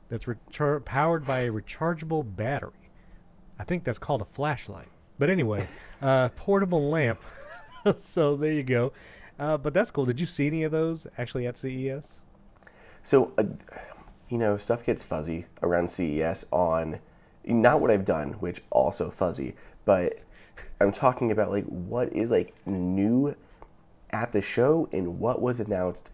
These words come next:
Speaker 2: ahead of time. So in
Speaker 1: Right.
Speaker 2: this case, looking at Singlewood, is, like, I went and talked to them at, uh, pepcom, and I was like, "Hey, what do you have new for HomeKit?" They told me, like, all those light strips and stuff had come out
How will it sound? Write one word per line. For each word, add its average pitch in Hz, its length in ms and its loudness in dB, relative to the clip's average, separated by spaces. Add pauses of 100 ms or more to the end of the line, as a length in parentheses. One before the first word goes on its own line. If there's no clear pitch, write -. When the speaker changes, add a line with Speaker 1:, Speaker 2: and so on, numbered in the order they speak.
(160)
Speaker 2:
ahead 101 440 -4
of 101 80 0
time. 147 380 0 (460)
So 110 160 2
in 101 120 4
Speaker 1:
Right. 92 100 -4
Speaker 2:
this 160 220 2
case, 92 520 -2
looking 107 360 0
at 98 80 -2
Singlewood, 90 400 -2 (400)
is, 90 280 0
like, - 160 -2
I 120 120 2
went 165 220 4
and 101 80 -4
talked 113 260 -2
to 98 80 -4
them 82 460 -6
at, 90 580 2
uh, 67 140 -4
pepcom, - 560 -6 (460)
and 95 280 2
I 92 40 2
was 90 140 0
like, 80 160 -4
"Hey, 123 300 -2
what 95 200 -4
do 98 60 -2
you 95 60 0
have 90 100 -4
new 92 180 -2
for 92 180 -8
HomeKit?" 104 480 -2 (720)
They 135 160 2
told 151 180 2
me, 135 160 4
like, 120 140 4
all 110 140 0
those 104 180 0
light 92 220 0
strips - 200 -4
and 98 100 0
stuff 101 180 -2
had 92 120 -2
come 98 220 -4
out 92 260 0